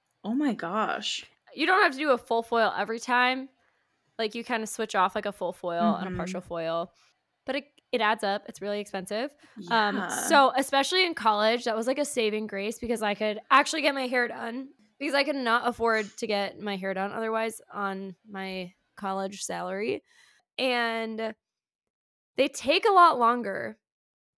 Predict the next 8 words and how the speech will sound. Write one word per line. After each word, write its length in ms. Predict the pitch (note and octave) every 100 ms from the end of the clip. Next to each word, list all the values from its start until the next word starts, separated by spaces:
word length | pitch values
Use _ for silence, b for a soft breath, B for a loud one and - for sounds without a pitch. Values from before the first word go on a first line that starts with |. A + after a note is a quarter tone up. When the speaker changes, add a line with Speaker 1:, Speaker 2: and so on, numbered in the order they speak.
| _ _ _ - _
Speaker 2:
because 800 | - B3 B3 A3 G#3+ G#3 G3+ - - _ _ _ _ b b _
they're 120 | A3+ A3+
students, 520 | - B3 G#3+ B3 B3+
so 80 | B3
they, 280 | A3+ G#3+
they, 220 | G#3 G#3 G#3+
like, 160 | F#3+
Speaker 1:
Mm-hmm. 260 | F#3 F#3+